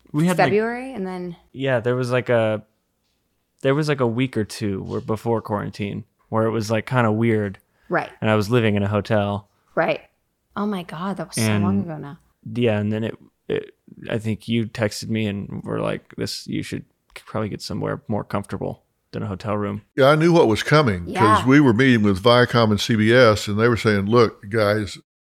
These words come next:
Speaker 3: we're getting ready to shut down Paramount Lot." I knew what was coming, and I
Speaker 1: Yeah.
Speaker 3: was talking to the C D C. And you were s-,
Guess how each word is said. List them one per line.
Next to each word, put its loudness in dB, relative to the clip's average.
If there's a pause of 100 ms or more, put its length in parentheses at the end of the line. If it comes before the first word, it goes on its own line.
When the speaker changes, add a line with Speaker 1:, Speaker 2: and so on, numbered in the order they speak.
(200)
Speaker 3:
we're 2
getting 2
ready 4
to -4
shut 2
down 0
Paramount 0
Lot." 0
I 4
knew 6
what 4
was 0
coming, 2
and 0
I 2
Speaker 1:
Yeah. 2
Speaker 3:
was -2
talking 2
to -2
the -6
C 0
D -2
C. 0 (520)
And 2
you 6
were 8
s-, -2